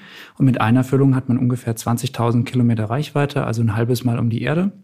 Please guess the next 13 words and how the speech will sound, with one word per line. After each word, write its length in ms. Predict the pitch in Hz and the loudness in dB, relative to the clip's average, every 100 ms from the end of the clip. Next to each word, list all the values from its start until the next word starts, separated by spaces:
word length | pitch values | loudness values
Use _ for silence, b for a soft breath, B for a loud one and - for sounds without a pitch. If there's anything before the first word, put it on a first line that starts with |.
| _ _ B B B B | _ _ B B B B
Und 100 | - | 0
wenn 100 | 139 | 2
das 120 | 143 139 | 2 2
Ganze 200 | 123 123 | 0 2
leer 280 | 156 185 | 0 0
ist, 260 | 180 - - _ - | -2 -4 -16 _ -2
meistens 360 | 123 123 131 | 0 0 -2
so 80 | 117 | 0
nach 180 | 120 117 | 0 0
zwei 280 | - 120 117 | -4 -2 -2
bis 120 | 117 | -2
drei 220 | - 113 | -4 -2
Wochen, 420 | 151 160 160 160 | -2 0 0 -2